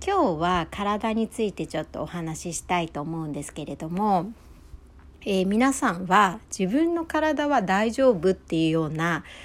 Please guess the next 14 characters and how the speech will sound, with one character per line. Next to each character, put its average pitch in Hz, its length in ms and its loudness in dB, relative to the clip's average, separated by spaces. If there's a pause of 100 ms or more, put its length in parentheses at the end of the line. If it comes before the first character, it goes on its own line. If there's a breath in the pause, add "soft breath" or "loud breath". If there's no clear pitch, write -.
(160 loud breath)
絶 175 340 -4
対 208 220 2
的 214 220 0
な 196 120 2
こ 185 200 2
う 170 40 4
信 190 380 2
頼 180 340 4
を 185 200 8
自 139 140 -8
分 175 220 0
の 165 100 0
体 165 440 -2
に、 160 260 0